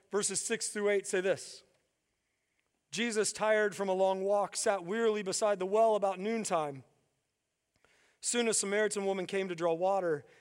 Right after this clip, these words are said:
and Jesus said to her, 'Please give me a drink.' He was alone at the time because his disciples had gone into the village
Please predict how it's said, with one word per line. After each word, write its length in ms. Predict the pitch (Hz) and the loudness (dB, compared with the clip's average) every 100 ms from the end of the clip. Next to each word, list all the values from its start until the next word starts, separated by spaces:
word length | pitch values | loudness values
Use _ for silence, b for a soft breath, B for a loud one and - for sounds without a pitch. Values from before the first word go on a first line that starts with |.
| b - | b -12
and 100 | 156 | -6
Jesus 240 | 185 165 | -6 -4
said 220 | - 170 | -4 -4
to 80 | 156 | -4
her, 260 | 139 131 - _ _ _ _ _ _ _ | -6 -10 -18 _ _ _ _ _ _ _
'Please 220 | 240 208 | -6 -4
give 120 | 196 | -4
me 120 | 175 | -4
a 60 | 143 | -6
drink.' 460 | 139 160 214 - - _ _ _ _ _ _ _ _ _ _ _ _ _ | -4 -6 -8 -14 -20 _ _ _ _ _ _ _ _ _ _ _ _ _
He 140 | - 220 | -8 -4
was 140 | 208 | -2
alone 340 | 196 208 254 262 | 0 0 0 -2
at 60 | |
the 80 | 233 | -8
time 480 | 190 185 175 170 156 b b - | -6 -2 -2 -4 -8 b b -14
because 300 | 185 185 165 | -2 -2 -2
his 160 | 170 | -8
disciples 760 | - - 240 226 - 160 143 - b b | -8 -4 0 0 0 -4 -4 -8 b b
had 140 | 175 | -4
gone 180 | 165 165 | 0 0
into 240 | 185 202 226 | 0 -4 -6
the 80 | |
village 500 | 170 156 143 135 - | -2 0 -2 -4 -14